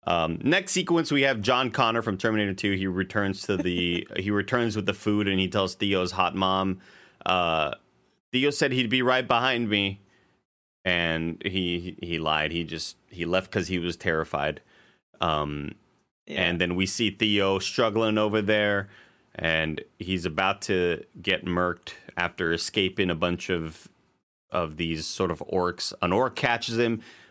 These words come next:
Speaker 1: but guess what? Hot Elf is here to save the day. And Arondir saves Theo from death.
Speaker 2: He's so cool.
Speaker 1: And he catches a fucking arrow, at least.
Speaker 2: Yeah. Oh.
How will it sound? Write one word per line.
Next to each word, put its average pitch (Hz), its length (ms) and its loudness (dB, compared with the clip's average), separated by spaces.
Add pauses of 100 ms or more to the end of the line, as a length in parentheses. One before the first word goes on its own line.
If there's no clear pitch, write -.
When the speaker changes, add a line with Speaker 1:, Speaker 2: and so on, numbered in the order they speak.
Speaker 1:
but 85 140 -8
guess 90 280 0
what? 82 380 0 (260)
Hot - 400 0
Elf 80 240 0
is - 140 -6
here 65 140 -4
to - 80 -4
save - 280 -4
the - 60 -10
day. - 380 -8 (640)
And 80 80 -4
Arondir 82 600 2
saves 90 360 0
Theo 87 280 0
from 78 440 -2 (180)
death. 90 420 -2 (540)
Speaker 2:
He's 214 140 -6
so 220 100 -2
cool. 156 360 -2
Speaker 1:
And 107 120 -2
he 123 80 2
catches 135 420 -4
a 90 40 -10
fucking 90 400 -6
arrow, 87 400 -2
at - 100 -8
least. - 320 -18
Speaker 2:
Yeah. - 340 -12
Oh. - 240 -10